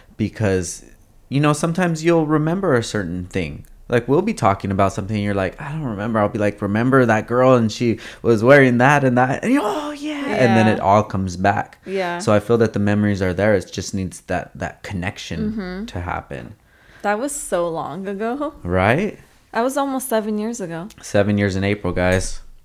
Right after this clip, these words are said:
Speaker 2: That's crazy.
Speaker 1: I know. It's
Speaker 2: And
Speaker 1: been
Speaker 2: then we
Speaker 1: gr-
Speaker 2: got married.
Speaker 1: <laughs> a great seven years.
Speaker 2: So crazy.
Speaker 1: Literally the best seven years of my life.
Speaker 2: Aw.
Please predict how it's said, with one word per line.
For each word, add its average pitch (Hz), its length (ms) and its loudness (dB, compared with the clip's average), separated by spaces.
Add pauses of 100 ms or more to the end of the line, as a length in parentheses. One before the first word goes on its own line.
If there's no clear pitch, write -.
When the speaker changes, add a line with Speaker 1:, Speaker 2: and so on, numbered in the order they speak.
(100)
Speaker 2:
That's 190 240 -12
crazy. 185 720 -10 (200)
Speaker 1:
I 87 40 -10
know. 82 300 -6 (280)
It's - 140 -14
Speaker 2:
And 185 80 -6
Speaker 1:
been 107 80 0
Speaker 2:
then 208 580 -4
we 175 140 -4
Speaker 1:
gr- - 60 -6
Speaker 2:
got 196 200 0
married. 190 560 0
Speaker 1:
<laughs> - 0 -
a 127 140 2
great 113 360 2
seven 120 380 2
years. 120 460 0 (600)
Speaker 2:
So 185 440 -10
crazy. 190 920 -12 (340)
Speaker 1:
Literally 110 540 8
the 87 80 -4
best 95 260 0
seven 92 240 0
years 104 220 0
of 95 80 -4
my 87 160 -2
life. 87 540 -6 (200)
Speaker 2:
Aw. 202 800 -12